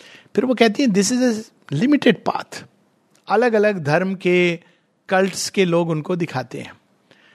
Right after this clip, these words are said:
फिर वो देखती हैं कि एक व्यक्ति बैठा हुआ है एक पर्पल रोब में एक पेड़ के तने के पास में और कुछ खा रहा है, तो माँ उसके पास जाती हैं, कहती, "What is your path?" नहीं, वो कहता है माता जी से, "Please taste my dish।"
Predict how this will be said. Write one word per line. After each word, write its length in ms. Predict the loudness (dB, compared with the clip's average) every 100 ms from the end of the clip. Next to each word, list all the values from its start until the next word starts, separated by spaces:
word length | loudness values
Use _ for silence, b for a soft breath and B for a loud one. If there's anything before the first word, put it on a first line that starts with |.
| b _ 0
फिर 140 | 0
वो 160 | 2 0
देखती 340 | 0 -2 -2
हैं 80 | -2
कि 80 | 0
एक 100 | 2
व्यक्ति 340 | 0 -2 -4
बैठा 260 | 0 2 2
हुआ 180 | 4 2
है 60 |
एक 140 | 0 -2
पर्पल 300 | -2 0 0
रोब 220 | 2 0
में 140 | 0
एक 140 | -4 0
पेड़ 200 | 0 2
के 120 | 0
तने 300 | -4 -2 -2
के 120 | -2 -4
पास 440 | 0 2 2 -4
में 120 | -10 -12 _ _ _ _ _ -6
और 60 | -6
कुछ 200 | -2 -4
खा 300 | 0 2 4
रहा 120 | 4
है, 260 | 0 -6 -20 _ _ _ _ _ _ _ _
तो 80 | -6
माँ 160 | 0 0
उसके 200 | 0 -2
पास 240 | -2 -2
जाती 360 | -2 -6 -6 -14
हैं, 260 | -14 -18 _ _ _ _ _ _ _ -4
कहती, 240 | -2 0
"What 220 | 2 2
is 140 | 2 0
your 320 | 2 2 2
path?" 400 | 2 2 0 -2 -2
नहीं, 140 | 0
वो 160 | 2 0
कहता 300 | 2 0 2
है 60 | 0
माता 260 | 0 0
जी 80 | -2
से, 220 | -4 -6
"Please 720 | -6 _ _ 0 0 0 -4
taste 360 | -4 -4 -6 -8
my 180 | -6 -2
dish।" 440 | 0 -2 -4 -10